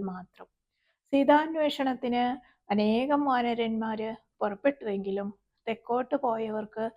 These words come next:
തെക്കോട്ട് പോയവർക്ക് മാത്രമേ സ്വയം പ്രഭാ ദർശനവും ഗുഹയും കാണാൻ പറ്റിയുള്ളൂ. അവർക്ക് മാത്രമേ സീത എവിടെയുണ്ട് എന്ന് അറിയാനും സാധിച്ചുള്ളൂ.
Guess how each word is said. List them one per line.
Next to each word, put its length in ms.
തെക്കോട്ട് 360
പോയവർക്ക് 460
മാത്രമേ 400
സ്വയം 300
പ്രഭാ 240
ദർശനവും 680
ഗുഹയും 440
കാണാൻ 340
പറ്റിയുള്ളൂ. 480
അവർക്ക് 380
മാത്രമേ 380
സീത 300
എവിടെയുണ്ട് 640
എന്ന് 200
അറിയാനും 580
സാധിച്ചുള്ളൂ. 580